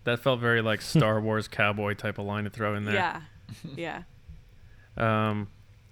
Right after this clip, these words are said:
Speaker 1: yeah, I don't know. Any other thoughts about this? I mean, I did find, one other thing I found a little weird, which maybe there's an explanation. Um, good thing we have Star Wars Explained here. Perfect timing.
Speaker 3: <laughs>
Speaker 1: Um, what the,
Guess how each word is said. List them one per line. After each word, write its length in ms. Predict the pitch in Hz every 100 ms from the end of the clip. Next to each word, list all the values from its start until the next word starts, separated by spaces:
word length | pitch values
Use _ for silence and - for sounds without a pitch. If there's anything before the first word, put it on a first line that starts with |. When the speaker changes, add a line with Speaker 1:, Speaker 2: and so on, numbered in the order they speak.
| -
Speaker 1:
yeah, 280 | 180 208 170
I 40 |
don't 100 | 226
know. 80 | 233
Any 240 | 165 196
other 160 | 208 196
thoughts 380 | - 185 185 175
about 260 | 170 170
this? 240 | 175 180 -
I 60 |
mean, 180 | 170 175
I 160 | 165 190
did 260 | 240 254
find, 320 | - 196 185 165
one 140 | 220
other 140 | 220
thing 160 | 175 165
I 80 | 143
found 260 | 165 151
a 20 | 147
little 180 | 151
weird, 360 | 131 135 135 127
which 220 | 131 -
maybe 420 | 131 143 143 139
there's 240 | 131 135 127
an 80 | 127
explanation. 800 | - 135 123 120 - 120 113 - -
Um, 280 | 120 113
good 120 | 113 117
thing 100 | 113
we 80 | 110
have 100 | -
Star 160 | 120
Wars 160 | 113 107
Explained 460 | - - 113 117 107
here. 200 | 98 - - - -
Perfect 340 | 113 107 101
timing. 300 | 113 110 98 -
Speaker 3:
<laughs> 440 | 262 - - 254
Speaker 1:
Um, 460 | 123 120 120 113 - - 339 - - 254 - - -
what 380 | - 151 180 165
the, 160 | 165